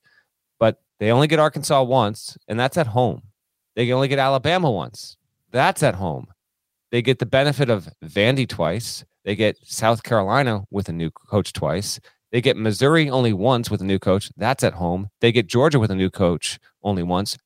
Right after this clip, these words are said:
That's at home. The S E C schedule, as it looks right now heading into the season,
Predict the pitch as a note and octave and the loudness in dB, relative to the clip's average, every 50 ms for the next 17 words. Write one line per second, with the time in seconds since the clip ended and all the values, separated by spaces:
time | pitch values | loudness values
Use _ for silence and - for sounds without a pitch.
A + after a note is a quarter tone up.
0 | _ F2 E2+ A2 C#3 E3 - - A#2+ E2 D2+ F2+ F2+ E2+ F#2+ G#2 G2 - _ _ | _ -6 -2 0 0 0 0 0 -2 -2 0 -2 -2 -2 -2 -4 -6 -8 _ _
1 | _ _ _ _ _ _ _ - A#2 B2 D3+ D#3 - - F3 F3 - B3 A3 F3 | _ _ _ _ _ _ _ -10 -4 0 0 0 2 2 0 0 2 2 0 2
2 | - G#3+ F#3 - - G3 F#3 E3 F3 D#3+ C#3+ B2 C#3 C3+ B2 C3+ - C3 C#3 D3+ | 2 0 0 0 0 0 2 2 2 2 2 2 2 2 2 0 0 0 0 0
3 | D#3+ - - A#2+ C3+ C#3+ C#3 A#2+ C#3 C#3 C#3 C3+ A#2+ C3 C3+ C3 B2+ A2 A#2 B2+ | 0 -2 -2 -2 -2 -2 -2 -2 0 0 2 2 2 2 2 0 0 0 0 0
4 | B2 A#2+ G2+ F2+ - - B2+ C3 B2 D#3 D#3+ D#3+ E3 D3+ | 0 -2 -2 -4 -4 -2 -2 0 0 2 2 0 0 -2